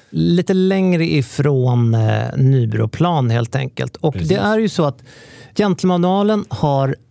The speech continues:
Speaker 1: satt samman, eh, vi har helt enkelt plockat ihop våra favoriter
Speaker 2: Mm.
Speaker 1: för, eh, nu och lite längre fram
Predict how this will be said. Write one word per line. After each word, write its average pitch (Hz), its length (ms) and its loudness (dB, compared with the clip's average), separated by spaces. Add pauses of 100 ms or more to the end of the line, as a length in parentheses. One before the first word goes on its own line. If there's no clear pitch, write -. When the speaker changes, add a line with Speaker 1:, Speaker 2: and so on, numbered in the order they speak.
(260)
Speaker 1:
satt - 360 -4
samman, 123 720 0
eh, 123 280 0 (540)
vi 196 200 -2
har 214 160 0
helt 214 200 0
enkelt 185 220 0
plockat 190 300 -2
ihop 170 240 0
våra 147 180 2
favoriter 151 720 -2
Speaker 2:
Mm. 113 120 0
Speaker 1:
för, 123 500 0 (200)
eh, 117 60 0 (640)
nu 233 500 2
och 196 380 -2
lite 170 260 2
längre 127 360 2
fram 113 420 0